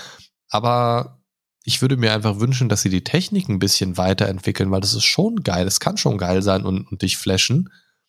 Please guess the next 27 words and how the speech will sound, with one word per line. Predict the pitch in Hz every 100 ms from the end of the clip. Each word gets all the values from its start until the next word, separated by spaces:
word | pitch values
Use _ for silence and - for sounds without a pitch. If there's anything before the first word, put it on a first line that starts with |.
| _
aber | - 104
wenn | 98 110
man | 117 113 117
die | 113
Technik | 98 110 113 104 -
noch | 110
ein | 110
bisschen | 101 - 90
weiterentwickelt, | 87 98 139 135 135 147 127
wir | 101
haben | 110
ja | 110
zum | - 107
Beispiel, | 107 - 107 101 - _ _ _ _ _ -
ähm, | 95 95 95 95 -
vom | - - 98 98 - _ _
alten | 104 113 127 123
Fernseher | - 107 117 131 127
her | 120 117 113
war | 104
das | 101 104
so, | - 107 107
dass, | 101 - -
da | 95
hatten | 101 107
wir |
eine | 98 95 95